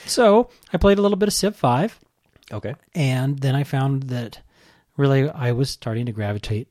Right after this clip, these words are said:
Speaker 1: towards using my fancy home entertainment center and my PlayStation four.
Speaker 2: Well, I think I suggested that, actually.
Speaker 1: Yeah. So anyway, I went out and I got, uh, Watch Dogs and also Infamous,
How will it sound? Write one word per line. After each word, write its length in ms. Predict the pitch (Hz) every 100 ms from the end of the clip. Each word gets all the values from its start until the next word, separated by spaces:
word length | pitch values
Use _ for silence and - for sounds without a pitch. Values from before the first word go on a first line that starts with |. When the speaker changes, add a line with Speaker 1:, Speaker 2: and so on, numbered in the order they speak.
| -
Speaker 1:
towards 480 | 104 101 104 95 95
using 360 | 101 101 101
my 260 | 101 95 104
fancy 320 | - 104 98
home 140 | 101 107
entertainment 380 | 95 110 107 -
center 200 | 104 123
and 120 | 110
my 160 | 101
PlayStation 560 | 101 - 190 104 - 123
four. 360 | - - 131 - - _ _ -
Speaker 2:
Well, 120 | 131
I 100 | 110 113
think 200 | 143 107
I 100 | 104
suggested 480 | 101 80 71 -
that, 240 | - 90 73
actually. 360 | - - 403
Speaker 1:
Yeah. 460 | 240 247 240 139 92 -
So 160 | - 254
anyway, 400 | 247 143 143 190 - - _ _
I 300 | - 139 135 -
went 340 | 131 127 156
out 260 | 143 139 170
and 180 | 147
I 100 | 123 117
got, 420 | 110 104 101 - _ _ _ _
uh, 200 | 120 98 113
Watch 260 | 240 -
Dogs 340 | - 85 - - - _ _ _ _ -
and 200 | 117 117
also 720 | 127 117 - 117 107 107 120 _ _ _ _ _ _ -
Infamous, 580 | 180 120 113 202 -